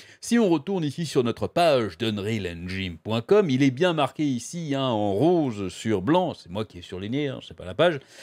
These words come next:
Euh, donc, ils vont créer leur premier jeu, hein, euh, la Donkey Crew ici, hein, qui est une, une équipe basée en Pologne, hein, décidément la Pologne en ce moment avec la création de jeux vidéo, eh bien ça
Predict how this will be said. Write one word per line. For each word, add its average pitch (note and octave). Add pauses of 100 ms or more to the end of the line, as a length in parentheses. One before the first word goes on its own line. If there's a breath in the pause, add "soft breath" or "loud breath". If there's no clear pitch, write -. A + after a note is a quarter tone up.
(280 loud breath)
Euh, C3+
donc, G3
ils E3+
vont G#3+
créer F3+
leur D#3
premier G3+
jeu, D#3+
hein, C3
euh, A2 (460 loud breath)
la G#2
Donkey C#3
Crew D#3
ici, F#3+
hein, D#3
qui B2
est -
une, F2+ (680)
une A2+
équipe A#2+
basée A#2+
en F#2
Pologne, C#3+
hein, A2
décidément G2
la D#2+
Pologne G#2
en F2+
ce G#2
moment G#2+
avec F2+
la F#2
création A2+
de F#2+
jeux F#2
vidéo, G2+
eh -
bien F2+
ça -